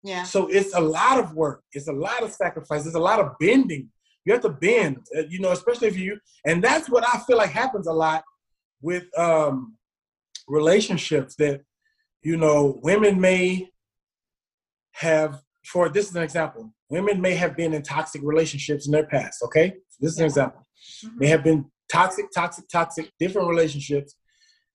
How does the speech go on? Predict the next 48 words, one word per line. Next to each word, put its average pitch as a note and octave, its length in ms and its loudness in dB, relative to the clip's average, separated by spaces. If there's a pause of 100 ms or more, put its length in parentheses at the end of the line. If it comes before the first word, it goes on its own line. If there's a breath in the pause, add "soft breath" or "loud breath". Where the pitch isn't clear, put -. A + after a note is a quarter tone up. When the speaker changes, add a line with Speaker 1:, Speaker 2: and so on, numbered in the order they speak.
(120)
Speaker 2:
and D#3 540 4 (120)
are D3 140 4
praying G3+ 420 4
and E3 80 -4
hoping G3 240 -2
for E3+ 160 -8
this D#3 180 -8
good F#3+ 220 0
man. F3 360 -2 (100)
And E3+ 180 2
then A#3 140 6
this A#3+ 160 4
good C4+ 240 2
man C#4 240 4
comes C4+ 240 2
around. B3+ 380 -6 (420)
Speaker 1:
<laughs> C4 180 -12
Speaker 2:
And G3+ 100 2
then D4 120 4
they C#4+ 100 4
can't C#4 260 0
believe C#4+ 340 0
it. F#3+ 80 -6
Like, F3+ 200 -6
they've A3+ 140 -4
been A#3 140 -6
praying B3+ 360 -2
for C4 160 2
it, A#3 60 -4
and A3 100 2
then A#3 100 2
he's C4+ 220 -2
there. C#4+ 480 0 (760)
But G3+ 200 -2
then A#3 140 0
that's, G#3+ 280 -8
you A#3+ 100 -10
so A#3+ 220 0
used B3 220 -8
to A3+ 80 2
the F#3 100 -6
toxic, A3+ 680 0 (680)
sometimes C4+ 300 -2
Speaker 1:
You C#4 60 -2
can't C4 140 0
Speaker 2:
they C4 80 2
don't D4 120 2
know C#4+ 60 0